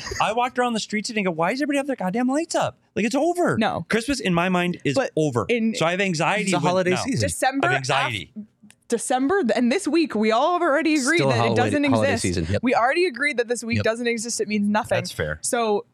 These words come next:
Speaker 1: you can leave your lights up. But I, like, if I see, you have one week after the new
Speaker 2: Okay.
Speaker 1: year because, like, what, maybe people go back to work right away. They didn't have time. That next
Speaker 2: I do
Speaker 1: weekend,
Speaker 2: need to factor in work.
Speaker 3: If the
Speaker 1: that
Speaker 3: lights are
Speaker 1: next
Speaker 3: still on,
Speaker 1: weekend,
Speaker 3: yeah.
Speaker 1: it's, you're done.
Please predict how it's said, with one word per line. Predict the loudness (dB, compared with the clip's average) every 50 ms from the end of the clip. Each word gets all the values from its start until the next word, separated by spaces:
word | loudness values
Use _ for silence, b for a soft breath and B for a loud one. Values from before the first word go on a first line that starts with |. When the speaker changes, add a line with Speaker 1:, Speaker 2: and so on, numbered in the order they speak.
| _ 0
Speaker 1:
you | 0 2
can | 2 2 2
leave | 2 2 2
your | 2 2 2
lights | 2 0 0 0 -2
up. | -2 0 0
But | 0 2
I, | 2 2 2 0 0 0
like, | 0 0 0 0 -4 b b b b b _
if | -2 0
I | 2 2 2
see, | 0 -2 -2 0 0 0 0 -2 -4 -8 _ _ _ _ _ _ _
you | 0 2 2
have | 4 2 2 2
one | 0 0 2 2 2 2 2 2 2 2 2
week | 2 0 0 -2 -6 -12 -16 _ _ _ -2
after | -2 0 0 0 0 0
the | 2 2
new | 2 2
Speaker 2:
Okay. | 2 2
Speaker 1:
year | 2 2 2 0 0
because, | 0 0 0 2 0 2
like, | 2 0 0 0 0
what, | 0 0 2
maybe | 2 0 2 2 2 2
people | 2 0 0 0 0
go | 2 2
back | 2 0 0 0
to | 0 0
work | 0 0 2
right | 2 2 2 4
away. | 4 2 2 2
They | 2 0
didn't | -2 0
have | -2 -4 0
time. | 0 -2 -2 B B B B
That | 0 0 2 2 2 2
next | 0 0 0 0 0
Speaker 2:
I | 0
do | 0 2
Speaker 1:
weekend, | 2 2 2 2
Speaker 2:
need | 2 2
to | 0
factor | -2 0 -2 -2
in | -2 0 0
work. | 0 0 0 -2 -4
Speaker 3:
If | -2
the | 0 0 2
Speaker 1:
that | 2 2
Speaker 3:
lights | 2 0 0
are |
Speaker 1:
next | 0 2 2
Speaker 3:
still | 2 2
on, | 2
Speaker 1:
weekend, | 2 0 0 0 0 0 0 0
Speaker 3:
yeah. | -2 -4 -6 -10 _ _ _ _ _ _ _ 0
Speaker 1:
it's, | 0 0 -2 -2 0
you're | 0 2 2
done. | 0 -2